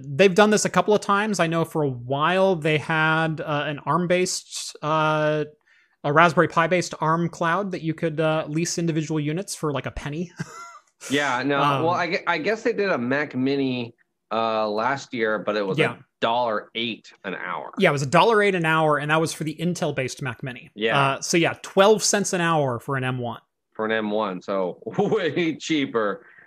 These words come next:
Speaker 2: Um, different architecture, but, you know, again, that's the point, though. If you don't wanna pay for one and you just need, "Hey, I wanna test this, I wanna develop a small app," or
Speaker 1: Mm-hmm.
Speaker 2: you are a developer and you're like, "Look, uh, boss,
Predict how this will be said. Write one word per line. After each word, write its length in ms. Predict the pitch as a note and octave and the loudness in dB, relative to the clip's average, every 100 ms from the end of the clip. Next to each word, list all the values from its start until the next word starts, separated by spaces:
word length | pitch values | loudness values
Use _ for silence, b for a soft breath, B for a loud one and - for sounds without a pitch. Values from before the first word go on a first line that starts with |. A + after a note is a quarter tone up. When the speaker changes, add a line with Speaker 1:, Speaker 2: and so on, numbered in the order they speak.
| B _ | B _
Speaker 2:
Um, 440 | G2 G2 F#2 F2+ F#2+ | -2 0 0 -2 -2
different 300 | E3 E3 D3 | -2 0 -2
architecture, 520 | C3 A#2 A#2+ - A#2 | -4 -4 -4 -2 -2
but, 320 | G#2 F#2+ - _ | 0 -2 -4 _
you 80 | A#2 | -4
know, 240 | G2 F#2 G#2+ | -2 0 0
again, 200 | C3 A2 | -2 0
that's 220 | B2 - | -2 -2
the 80 | D3 | -6
point, 320 | - F3 A2+ | -2 -2 0
though. 160 | G#2+ | -2
If 140 | F#2+ - | -2 -4
you 320 | A#2+ A#2+ A2 | -4 -4 -2
don't 180 | C3+ C#3 | -4 -2
wanna 200 | B2+ A2+ | -2 -4
pay 320 | - F3+ F3 | -4 -2 -2
for 180 | - A#2+ | -2 -4
one 500 | G2 F#2+ E2+ G#2+ A#2+ B B B | -2 -2 -2 -6 -8 B B B
and 100 | G2+ | -4
you 100 | A#2 | -2
just 180 | A#2+ A#2 | -2 -2
need, 160 | B2 A#2+ | -2 -2
"Hey, 160 | D#3+ D3+ | 0 0
I 80 | A2+ | 0
wanna 580 | A2+ A#2 A#2 A#2 A2+ - | 0 0 0 0 -2 -2
test 260 | - C3+ - | -2 -4 -2
this, 200 | C#3+ C#3+ | -4 0
I 60 | |
wanna 260 | A#2 A2+ G#2+ | -2 -2 -2
develop 360 | G#2 A#2 B2+ - | -2 -2 -2 -6
a 40 | |
small 280 | - A2+ - | -6 -4 -2
app," 300 | A#2+ C#3 - | 0 -2 -4
or 340 | A#2 B2 A#2 - B | -4 -2 -2 -6 B
Speaker 1:
Mm-hmm. 160 | C#3+ C3+ | -6 -2
Speaker 2:
you 160 | C#3+ C#3+ | 0 0
are 140 | D3+ | 0
a 60 | C3+ | -2
developer 500 | B2 B2 A#2 B2+ B2 | 0 0 0 -2 -2
and 100 | A#2+ | 0
you're 100 | A#2+ | 0
like, 220 | A2 G#2 | -2 -2
"Look, 400 | C#3+ F3 E3+ C3+ | -2 -2 -2 -2
uh, 240 | C#3+ C#3 | 0 0
boss, 420 | B2 C#3 C#3+ C3+ | 0 -2 -2 -6